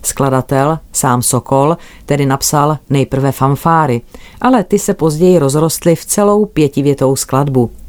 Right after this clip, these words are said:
Janáček si při psaní fanfár připomněl krásné chvíle strávené v roce devatenáct set dvacet čtyři v Písku,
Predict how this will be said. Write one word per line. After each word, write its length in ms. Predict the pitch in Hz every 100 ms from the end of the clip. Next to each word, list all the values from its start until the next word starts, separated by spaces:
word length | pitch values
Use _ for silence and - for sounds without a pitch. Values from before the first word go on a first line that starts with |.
| - - - - - - -
Janáček 520 | 147 160 160 - 180
si 220 | - 151
při 200 | - 135
psaní 300 | - 156 165
fanfár 480 | 147 131 - 147 160
připomněl 520 | - 143 143 147 147
krásné 500 | - 135 135 - 165
chvíle 420 | - 143 143 147 - -
strávené 540 | - - 131 135 139 139
v 40 |
roce 240 | 135 -
devatenáct 460 | 135 123 147 139 135
set 180 | 151 -
dvacet 300 | - 131 147
čtyři 300 | 131 - 139
v 140 | 139 -
Písku, 480 | 165 175 - 131